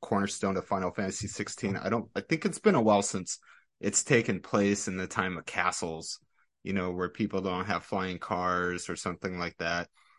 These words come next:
So, um, and then, you know, I found out that it's, it,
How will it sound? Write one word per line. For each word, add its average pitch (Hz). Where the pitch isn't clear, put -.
So, 92
um, 104
and 101
then, 113
you 135
know, 117
I 107
found 107
out 101
that 90
it's, 101
it, 107